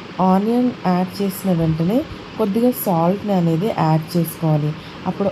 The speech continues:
ఆనియన్ అనేది ఆయిల్లో త్వరగా వేగుతుందన్నమాట. ఇది కొద్దిగా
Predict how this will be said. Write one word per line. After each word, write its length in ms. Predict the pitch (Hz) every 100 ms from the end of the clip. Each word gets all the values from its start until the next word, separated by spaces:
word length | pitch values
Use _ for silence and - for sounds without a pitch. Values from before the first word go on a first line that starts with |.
| -
ఆనియన్ 460 | 165 160 180 220 226
అనేది 440 | 185 170 170 220 -
ఆయిల్లో 600 | 160 151 175 190 165 220 - - - -
త్వరగా 420 | 180 170 165 208
వేగుతుందన్నమాట. 1080 | 196 165 160 160 160 156 151 147 143 147 151 - - - - - - - - - - - - - - - -
ఇది 100 | 180
కొద్దిగా 540 | 185 170 160 175 240